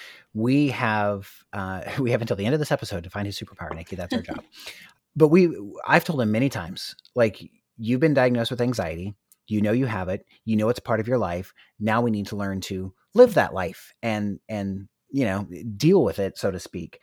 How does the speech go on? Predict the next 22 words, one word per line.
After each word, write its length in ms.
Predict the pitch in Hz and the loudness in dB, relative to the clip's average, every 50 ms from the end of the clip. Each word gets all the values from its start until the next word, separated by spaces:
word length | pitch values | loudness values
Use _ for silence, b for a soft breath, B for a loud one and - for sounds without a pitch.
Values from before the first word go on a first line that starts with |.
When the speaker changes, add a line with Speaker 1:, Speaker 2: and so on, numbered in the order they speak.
| B B B B B - | B B B B B -6
Speaker 1:
Um, 360 | 107 107 98 90 82 85 107 123 135 | -4 -4 -4 -4 -8 -8 -8 -8 -4
but 140 | 131 175 | -4 2
then 120 | 175 214 202 | 2 2 2
I 60 | 175 | 4
also 240 | 170 175 170 - 156 | 2 2 2 0 -2
tell 160 | - 135 120 | -2 -2 -4
people 360 | - - 127 - - 120 113 | -2 -2 -6 0 0 0 2
that 260 | 110 104 101 98 - - 123 113 | 2 0 -2 -2 -6 -14 -10 -4
because 460 | 110 110 104 - - 151 151 147 - | -4 -4 -4 -4 -2 0 0 2 2
of 120 | 139 123 | 0 0
his 180 | 123 123 104 104 | 0 -2 -2 -2
anxiety, 640 | 95 95 87 107 113 143 160 120 95 90 87 87 B B B B B B | -4 -4 0 0 2 2 2 0 0 -2 -6 -8 B B B B B B
it's 240 | 135 135 - - | -2 -2 0 0
made 240 | 123 120 113 98 92 | 2 2 2 2 0
me 140 | 113 127 139 | 0 0 0
a 60 | 107 | 0
better 380 | 90 107 101 98 101 98 90 - - | 0 0 0 0 0 -2 -4 -8 -12
human 420 | - - - 139 123 107 87 82 | -14 -8 -4 -2 -2 -2 -2 -4
being, 400 | 82 95 117 147 123 85 151 - - b b b b b b b - 123 | -4 -2 -2 -2 -2 -2 -6 -10 -14 b b b b b b b 0 4
also 300 | 123 123 - - 123 104 | 4 4 4 2 -2 0
a 40 | |
better 300 | 92 104 95 95 90 - | 0 -2 -2 -2 -4 -6